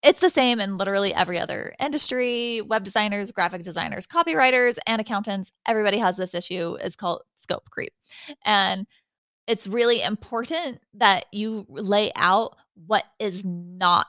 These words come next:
included in your services, because what you don't want to happen is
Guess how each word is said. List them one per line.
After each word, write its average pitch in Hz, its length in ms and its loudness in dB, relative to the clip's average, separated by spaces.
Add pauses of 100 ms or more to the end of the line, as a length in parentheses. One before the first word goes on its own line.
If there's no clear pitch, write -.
(100)
included - 720 -8
in 104 160 -4
your 104 160 -8
services, - 800 -10
because 196 380 -4 (220)
what 202 120 -2
you 190 240 -8 (160)
don't 233 240 4
want 262 180 -2
to 226 60 -14
happen 190 440 -6
is 185 360 -6